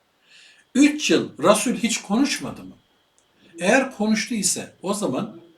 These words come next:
şimdi söyleyin bakalım, cevap bekliyorum. Müşrikler niye vahiy gelmiyor mu diye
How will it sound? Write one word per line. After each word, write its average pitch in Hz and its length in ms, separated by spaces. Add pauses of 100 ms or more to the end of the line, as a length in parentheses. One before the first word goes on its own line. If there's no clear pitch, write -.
(220)
şimdi 254 420
söyleyin 240 520
bakalım, 196 400
cevap 220 440
bekliyorum. 107 600 (560)
Müşrikler 214 600
niye 240 460 (200)
vahiy 180 380
gelmiyor 165 460
mu 151 220
diye 139 380